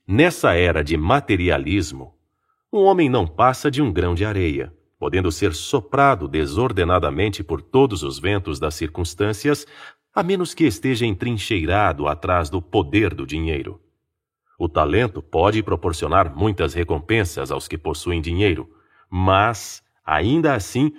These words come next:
permanece o fato de que talento sem dinheiro para se expressar não passa de honra vazia, como um esqueleto.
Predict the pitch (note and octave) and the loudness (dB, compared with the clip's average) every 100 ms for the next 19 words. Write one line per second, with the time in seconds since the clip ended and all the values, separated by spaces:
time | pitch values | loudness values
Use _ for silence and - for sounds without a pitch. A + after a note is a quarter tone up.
0 | - _ B2 A2+ A2 F#2+ A#2 B2+ - E2+ | -10 _ 2 4 4 2 2 0 -2 -2
1 | - E2+ D#2 D2+ C#2+ D2 F2 D2+ - E2+ | 2 4 4 0 -6 -6 -4 -6 2 2
2 | D2+ G#2+ A#2+ - B1+ - G#2 B2+ B2+ G#2 | 4 2 0 -4 -12 -4 0 0 0 0
3 | F2 G#2+ A2+ D#2 E2+ D#2+ D#2 E2+ - D#2 | 0 0 0 0 0 0 -2 -4 -4 -6
4 | - G#2+ B2 - _ _ - F#2 D#2+ D#2 | 2 4 4 0 _ _ -4 0 0 -2
5 | D#2 D#2+ E2+ B2 F#2 D2+ G#2 E2 D#2+ D2 | 2 2 0 -4 -2 0 0 0 -2 -2
6 | C2+ C2+ G#2 F2+ C2+ - _ C#3 C3 G#2 | -4 -6 -4 -4 -6 -12 _ -4 -2 0
7 | E2 D2+ - F2+ D2+ C2+ - | 0 -2 -4 -4 -2 -6 -10